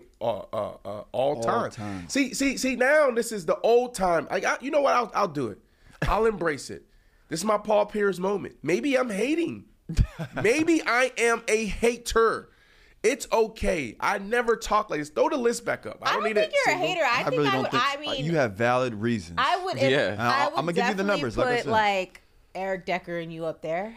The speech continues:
Speaker 1: That's what I'm
Speaker 2: How
Speaker 1: saying.
Speaker 2: can
Speaker 1: So,
Speaker 2: you
Speaker 1: so,
Speaker 2: not?
Speaker 1: so here's my thing, right?
Speaker 3: That's
Speaker 1: Like,
Speaker 3: kind of
Speaker 1: so,
Speaker 3: nuts that y'all aren't
Speaker 1: so,
Speaker 3: even on the
Speaker 1: so
Speaker 3: top.
Speaker 1: really quickly, he-, here, here's my thing.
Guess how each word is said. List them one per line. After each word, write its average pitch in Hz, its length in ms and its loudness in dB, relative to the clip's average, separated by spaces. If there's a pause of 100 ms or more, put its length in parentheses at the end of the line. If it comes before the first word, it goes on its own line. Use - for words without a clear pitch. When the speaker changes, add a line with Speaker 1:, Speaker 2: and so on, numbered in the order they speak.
(120)
Speaker 1:
That's 226 180 0
what 277 80 -2
I'm 254 80 4
Speaker 2:
How 240 60 2
Speaker 1:
saying. 233 160 2
Speaker 2:
can 175 80 0
Speaker 1:
So, - 80 2
Speaker 2:
you 160 60 -2
Speaker 1:
so, 156 120 2
Speaker 2:
not? - 100 -2
Speaker 1:
so 226 140 2
here's 269 280 0
my 240 180 0
thing, 170 320 -2
right? 147 140 2
Speaker 3:
That's 214 120 -2
Speaker 1:
Like, 151 120 2
Speaker 3:
kind 262 100 0
of 220 60 -4
Speaker 1:
so, 202 80 -2
Speaker 3:
nuts 233 180 0
that 180 100 -6
y'all 196 220 2
aren't 196 140 -2
Speaker 1:
so, 202 40 -4
Speaker 3:
even 196 120 -2
on 196 80 -4
the 185 60 -6
Speaker 1:
so 220 120 2
Speaker 3:
top. 220 80 0
Speaker 1:
really 254 180 0
quickly, 226 380 -2
he-, 151 240 -4
here, 208 240 2
here's 214 240 2
my 226 160 -2
thing. 135 320 -4